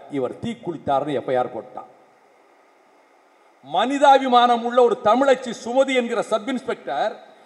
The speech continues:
ஈழத்தமிழருக்காக இந்த பள்ளவட்டி ரவிச்சந்திரன் தீ குளித்தார்னு போட்டான். ஆனா இன்றைய டி ஜி பி ஸ்டவ் அடிச்சு தீ பிடிச்சது யாராவது ஈழத்தமிழருக்குன்னு சொன்னா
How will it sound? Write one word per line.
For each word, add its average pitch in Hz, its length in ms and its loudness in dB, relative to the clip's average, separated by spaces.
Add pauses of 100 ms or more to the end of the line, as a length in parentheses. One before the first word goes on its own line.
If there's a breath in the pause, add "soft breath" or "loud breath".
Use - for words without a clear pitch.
(120)
ஈழத்தமிழருக்காக 285 1200 4 (160)
இந்த 247 140 2
பள்ளவட்டி 294 460 2
ரவிச்சந்திரன் 247 600 2
தீ 320 140 -2
குளித்தார்னு 269 680 2
போட்டான். 170 260 -8 (360)
ஆனா 247 180 2
இன்றைய 240 540 2
டி 330 180 4
ஜி 311 140 2
பி 339 340 -2 (1200)
ஸ்டவ் 359 600 4
அடிச்சு 302 640 -2
தீ 320 120 2
பிடிச்சது 285 420 0
யாராவது 254 460 6
ஈழத்தமிழருக்குன்னு 254 680 2
சொன்னா 233 400 2